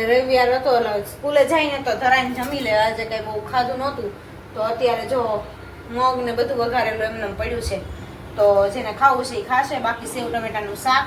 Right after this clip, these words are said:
ને રોટલી ને એ બનાવ્યું અત્યારે ગરમા ગરમ. અને આપણે તો કાંઈ આજ ખાવાની ઈચ્છા જ નથી, કેમ કે આજે આપણું પેટ ખરાબ થઈ ગયું છે, લૂઝ મોશન, લૂઝ મોશન થઈ ગયું છે. એટલે જેને ખબર પડતી હોય એને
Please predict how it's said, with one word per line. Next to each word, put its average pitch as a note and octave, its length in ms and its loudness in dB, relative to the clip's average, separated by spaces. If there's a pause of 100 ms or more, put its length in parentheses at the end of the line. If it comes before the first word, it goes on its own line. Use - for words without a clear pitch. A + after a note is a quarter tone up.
(100)
ને G3+ 60 -8 (100)
રોટલી B3 440 -4
ને G3+ 80 -6
એ F#3+ 100 -8
બનાવ્યું A#3+ 440 -2
અત્યારે F#3 280 -2
ગરમા F#3+ 340 0
ગરમ. F#3 220 0 (480)
અને G3+ 100 -8
આપણે A#3+ 360 -2
તો A3+ 120 -4
કાંઈ A3 200 2
આજ A3 180 -4
ખાવાની A#3+ 400 -2
ઈચ્છા C4+ 340 -2
જ - 160 -6
નથી, B3+ 340 -8
કેમ G#3 220 -6
કે G#3+ 140 -6
આજે G#3+ 260 -2
આપણું A3+ 400 2 (120)
પેટ A#3 200 2 (140)
ખરાબ A#3+ 340 4
થઈ G#3+ 160 -2
ગયું G#3+ 180 -6
છે, A#3 120 -2 (640)
લૂઝ A3 260 0
મોશન, G#3+ 340 -4 (280)
લૂઝ A#3+ 260 2
મોશન A#3+ 320 0 (140)
થઈ C4+ 220 -2
ગયું A3+ 200 -4
છે. G3+ 100 0 (760)
એટલે G#3 260 -2 (420)
જેને A3 260 6
ખબર A#3 280 0
પડતી B3 340 -4
હોય G3+ 220 0
એને A3 140 -4